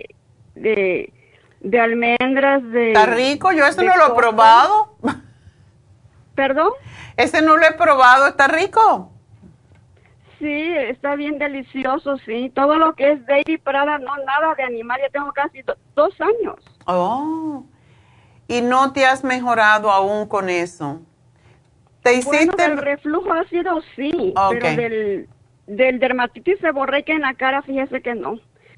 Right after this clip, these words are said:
Speaker 1: Es que muchas personas me dijeron que pensaban que era como el huevo, la carne de res, el pollo.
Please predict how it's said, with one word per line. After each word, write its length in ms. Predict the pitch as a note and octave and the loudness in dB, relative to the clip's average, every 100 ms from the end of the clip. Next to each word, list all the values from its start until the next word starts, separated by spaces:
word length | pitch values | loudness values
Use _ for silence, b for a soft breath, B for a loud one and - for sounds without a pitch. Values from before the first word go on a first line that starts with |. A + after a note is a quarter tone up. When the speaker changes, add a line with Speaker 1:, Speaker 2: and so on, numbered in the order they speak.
| b b | b b
Speaker 1:
Es 200 | - C4 C4 | -4 -2 0
que 120 | F4 | 0
muchas 320 | E4 F4 F#4+ G4 | 2 0 -4 -2
personas 520 | D4 C#4+ D4+ E4 D#4 | -2 -2 -2 -4 -4
me 120 | D4+ | -8
dijeron 420 | B3+ C#4 D4 D4 | -6 -2 -2 -2
que 140 | C#4 C4 | -4 -4
pensaban 560 | A#3+ A#3 B3+ C4+ C#4+ | -4 -4 -2 -2 -2
que 80 | C#4+ | 0
era 160 | C#4+ C#4+ | 0 0
como 240 | C4+ B3+ | -4 -4
el 180 | A#3+ G#3+ | -6 -6
huevo, 640 | A#3 B3 B3 B3+ C4+ C#4 | -2 0 0 -2 0 -2
la 160 | C4 A3+ | -2 -8
carne 400 | - A#3 B3 B3 | -6 -6 -6 -8
de 140 | G#3 | -8
res, 520 | G3+ G#3 A3 A#3 A#3+ | -8 -8 -6 -6 -6
el 140 | - A3 | -8 -10
pollo. 540 | - B3 C4 A3 - | -4 -4 -2 -6 -8